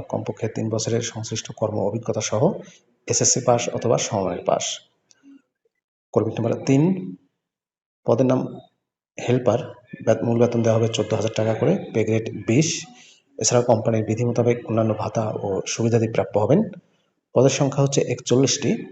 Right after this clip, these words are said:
শুধুমাত্র এই পদটিতে শুধুমাত্র এসএসসি বা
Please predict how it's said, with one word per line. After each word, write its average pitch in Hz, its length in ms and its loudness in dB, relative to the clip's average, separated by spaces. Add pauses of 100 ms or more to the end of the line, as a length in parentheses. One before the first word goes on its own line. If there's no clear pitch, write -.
(240)
শুধুমাত্র 135 340 6 (500)
এই 127 140 2
পদটিতে 156 340 2
শুধুমাত্র 131 360 2 (260)
এসএসসি - 480 4 (540)
বা 104 120 0